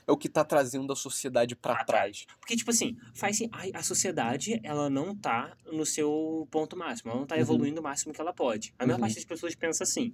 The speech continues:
Speaker 1: Sim.
Speaker 2: E faz sentido, porque cabe, cabe a nós mesmos, tipo, empurrar ao máximo.
Speaker 1: Uhum.
Speaker 2: Então, o que que mais outras pessoas pensam? Ah, tá, alguma coisa tá puxando a gente pra trás.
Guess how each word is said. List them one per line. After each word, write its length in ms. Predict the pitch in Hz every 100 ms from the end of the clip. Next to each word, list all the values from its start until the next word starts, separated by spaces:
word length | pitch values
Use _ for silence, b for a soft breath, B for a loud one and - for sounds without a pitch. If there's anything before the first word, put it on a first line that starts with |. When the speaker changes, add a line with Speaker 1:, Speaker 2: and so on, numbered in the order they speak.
| B
Speaker 1:
Sim. 120 | - -
Speaker 2:
E 80 |
faz 160 | 208 254
sentido, 400 | - - 233 -
porque 420 | - 123 - - -
cabe, 400 | 151 156 170 123
cabe 260 | 151 160
a 60 | 160
nós 320 | 139 156 151
mesmos, 440 | 127 185 220 127 -
tipo, 180 | -
empurrar 320 | 147 156 151 170
ao 40 |
máximo. 480 | 196 143 127 113 107 -
Speaker 1:
Uhum. 320 | 123 120 110
Speaker 2:
Então, 180 | 226 262
o 40 |
que 100 | 247
que 100 | 262
mais 140 | 226 196
outras 180 | 190 -
pessoas 300 | 160 165 -
pensam? 420 | 139 107 - - b b
Ah, 100 | 113
tá, 140 | -
alguma 260 | 147 123 123
coisa 220 | 127 123
tá 80 | 151
puxando 300 | - - 156
a 40 |
gente 180 | 156 160
pra 140 | - 214
trás. 420 | 254 160 123